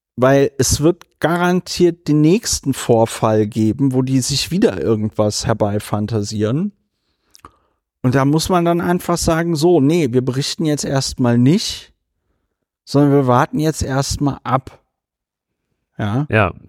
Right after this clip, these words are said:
Speaker 2: bei genauer Beobachtung von einigen Spitzenmedien war es dann durchaus, schien es durch, dass da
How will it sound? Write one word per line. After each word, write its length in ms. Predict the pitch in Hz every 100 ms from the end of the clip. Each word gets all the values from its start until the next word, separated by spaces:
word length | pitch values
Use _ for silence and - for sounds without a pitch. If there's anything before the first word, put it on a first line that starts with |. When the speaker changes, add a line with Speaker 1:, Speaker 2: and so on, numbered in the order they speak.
| _
Speaker 2:
bei 140 | 107
genauer 320 | 104 98 101 92
Beobachtung 1000 | 82 113 117 120 120 110 101 - 67 - _ _
von 200 | - 107
einigen 680 | 80 104 113 104 101 90 - _ _ _
Spitzenmedien 1500 | - - - - - - 131 127 131 123 123 117 110 - - -
war 600 | 104 - 85 82 107 87
es 220 | 110 -
dann 520 | 104 104 110 104 78 - _ _ _ -
durchaus, 560 | - 117 - - 104 95
schien 340 | - - 156 123
es 260 | 107 -
durch, 640 | 98 104 101 135 190 180 - _ _ _ _ _ _ _ _ -
dass 320 | 110 113 -
da 540 | 113 113 113 113 113